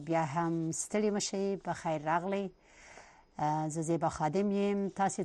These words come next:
ته سبا اختر دی. د اختر د ورځې په مناسبت د ټولو همکارانو لخوا مخکې د مخکې مبارکي وایم. اختر مو مبارک. نو موږ مخکې هم دا خبره وکړه چې په سعودي عربستان کې نن د عرفې ورځ ده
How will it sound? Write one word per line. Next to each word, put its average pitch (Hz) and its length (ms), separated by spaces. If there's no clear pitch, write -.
ته 185 260
سبا 156 240
اختر 196 380
دی. 202 180
د - 20
اختر 175 300
د - 100
ورځې 160 300
په 175 160
مناسبت 165 520
د 190 120
ټولو 226 300
همکارانو 175 520
لخوا 156 240
مخکې 214 360
د - 100
مخکې 208 280
مبارکي 160 460
وایم. 180 240
اختر 151 320
مو 143 140
مبارک. 127 440
نو 196 280
موږ 214 120
مخکې 208 180
هم 202 140
دا 190 120
خبره 196 280
وکړه 196 220
چې 208 60
په 175 120
سعودي 170 300
عربستان 165 520
کې 165 120
نن 180 140
د - 20
عرفې 165 420
ورځ 185 220
ده 190 60